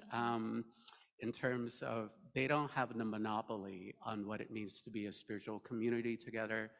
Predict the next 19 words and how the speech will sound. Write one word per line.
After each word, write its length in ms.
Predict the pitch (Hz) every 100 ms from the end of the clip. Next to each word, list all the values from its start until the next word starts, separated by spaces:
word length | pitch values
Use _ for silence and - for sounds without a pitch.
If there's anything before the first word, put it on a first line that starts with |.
| - _ _ -
to 100 | 117
bind 280 | 113 120 117
ourselves 580 | 110 - 104 92 - -
to 60 | 117
one 200 | 101 104
another, 480 | 95 98 95 107 107
because 360 | 110 117 107
at 120 | 120
the 120 | 123 123
end 120 | 120
of 140 | 107
the 100 | 117
day, 280 | 104 107 107
it 100 | 110
is 200 | 120 107
about 400 | 101 98 104 - - - - _ _
being 200 | 123 123
in 80 | 117
relationship, 1000 | 113 104 104 110 - 101 90 - - 120